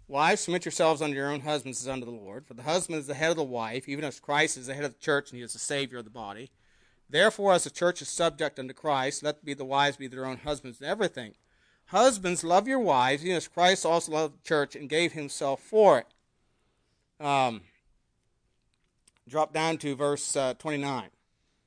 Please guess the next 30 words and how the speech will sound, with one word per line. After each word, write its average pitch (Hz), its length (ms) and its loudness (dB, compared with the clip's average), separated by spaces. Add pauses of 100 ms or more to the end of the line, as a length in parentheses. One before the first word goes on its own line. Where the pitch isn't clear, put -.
(220)
Well, 127 120 -10
verse 135 160 -4
twenty-eight. 139 480 -6
"So 202 240 6
ought 285 180 6
men 196 240 2 (140)
to 175 100 -2
love 175 360 6
their 190 180 6
wives 156 840 6
as 151 280 0
their 147 180 2
own 196 380 4
bodies. 139 640 0 (400)
He 214 200 0
that 233 200 6
loveth 220 460 6
his 202 200 0
wife 160 540 4
loveth 156 420 0
himself. 165 560 -2 (720)
For - 140 -14
no 214 160 6
man 262 180 6
ever 226 180 8
yet 208 220 8
hated 185 260 4
his 170 140 0
own 170 180 2
flesh, 147 540 0